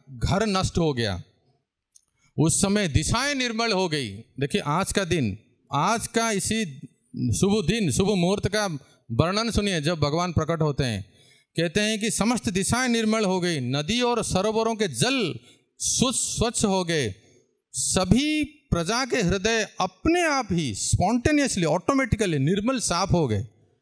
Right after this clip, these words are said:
जैसे जन्माष्टमी, रामनवमी के दिन भक्त लोग सुबह सुबह बड़े भोर उठ जाते हैं और सबका मन निर्मल हो जाता है, ऐसे हो गया।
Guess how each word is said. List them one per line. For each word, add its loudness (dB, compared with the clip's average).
जैसे 0
जन्माष्टमी, 0
रामनवमी 0
के 0
दिन 0
भक्त 0
लोग 0
सुबह 2
सुबह 0
बड़े 0
भोर 2
उठ 2
जाते 0
हैं -4
और -4
सबका -2
मन 2
निर्मल 2
हो 0
जाता 0
है, 0
ऐसे 2
हो 2
गया। -2